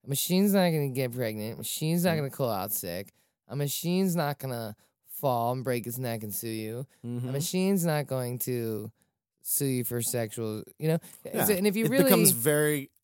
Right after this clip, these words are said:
Speaker 1: And those are the biggest expenses. So, like, I ride the fence in a lot of things because, like, I'm a business owner,
Speaker 2: Mm-hmm.
Speaker 1: you know? And, like, I mean, I've been on my own since seventeen. And, like, you gotta make money, you know what I mean?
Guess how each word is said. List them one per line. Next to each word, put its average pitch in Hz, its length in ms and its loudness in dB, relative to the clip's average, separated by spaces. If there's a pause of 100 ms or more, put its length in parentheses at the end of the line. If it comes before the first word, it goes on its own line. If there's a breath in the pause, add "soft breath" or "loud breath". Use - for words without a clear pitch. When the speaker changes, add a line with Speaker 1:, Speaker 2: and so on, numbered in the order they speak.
(320)
Speaker 1:
And 185 120 0
those 294 160 2
are 277 160 4
the 208 180 -2
biggest 220 280 4
expenses. 220 580 0
So, 196 160 4
like, 196 160 2
I 226 120 4
ride 247 260 2
the 196 60 -4
fence 196 280 0
in 170 80 -4
a 151 60 -4
lot 135 160 -4
of 135 40 -10
things 131 220 -6
because, 139 320 -4
like, 123 320 -4 (160)
I'm 135 100 -10
a 131 60 -10
business 151 380 -2
owner, 107 380 -6
Speaker 2:
Mm-hmm. 143 340 -2
Speaker 1:
you 131 40 -4
know? 131 320 -4 (120)
And, 127 80 -10
like, 123 260 -10 (240)
I 196 60 -12
mean, 190 120 -4
I've 185 80 -4
been 190 120 -2
on 180 100 -2
my 180 80 0
own 175 120 -2
since 156 160 -8
seventeen. 165 500 -4
And, 113 80 -12
like, 123 120 -16 (140)
you 123 60 -20
gotta 123 180 -6
make 131 240 -8
money, 135 320 -2
you 117 80 -8
know 120 60 -8
what 127 80 -6
I 131 40 -4
mean? 156 160 -2